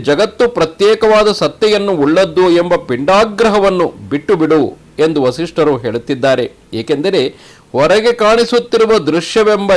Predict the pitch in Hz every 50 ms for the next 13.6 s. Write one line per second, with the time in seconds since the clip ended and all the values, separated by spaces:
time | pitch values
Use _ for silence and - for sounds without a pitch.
0 | 151 127 123 123 123 160 165 160 - 196 175 - - - - - 139 143 170 202
1 | 233 262 254 214 165 147 143 165 208 214 - - 277 240 226 214 202 196 190 185
2 | 170 156 156 123 123 127 - - 185 180 156 156 151 160 156 151 147 139 139 147
3 | 131 143 139 139 135 117 - - _ _ _ - 147 160 156 156 135 127 131 156
4 | 185 170 113 104 - - - - - _ - 143 180 175 233 220 - - 214 185
5 | 160 127 - - - 160 190 190 180 160 160 156 - 156 185 214 202 208 170 160
6 | 131 101 - - 131 156 208 240 240 220 180 156 123 - 117 - 160 175 185 -
7 | - - 185 156 143 139 135 143 131 127 113 95 - - - - 113 117 - -
8 | - 139 120 107 131 120 117 - - - - - - - - - - - - -
9 | - - - - - _ _ _ - 214 202 233 262 277 285 285 277 285 285 285
10 | 285 254 277 269 - - - - - - 170 160 202 240 262 226 277 247 233 233
11 | 220 214 - - 151 170 190 190 196 190 185 175 175 165 127 135 147 190 185 -
12 | - 233 214 - - 185 160 - - 196 175 170 160 156 151 - - 131 107 127
13 | 147 160 180 180 180 - 180 160 156 147 151 147